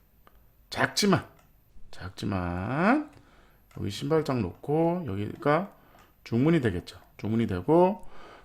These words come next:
화장실은 중문을 통해서 간다.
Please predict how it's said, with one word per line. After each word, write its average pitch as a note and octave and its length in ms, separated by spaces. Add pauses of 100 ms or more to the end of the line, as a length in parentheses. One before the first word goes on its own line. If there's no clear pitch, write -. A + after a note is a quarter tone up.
화장실은 E3 960
중문을 D3+ 640
통해서 D3+ 680 (680)
간다. - 380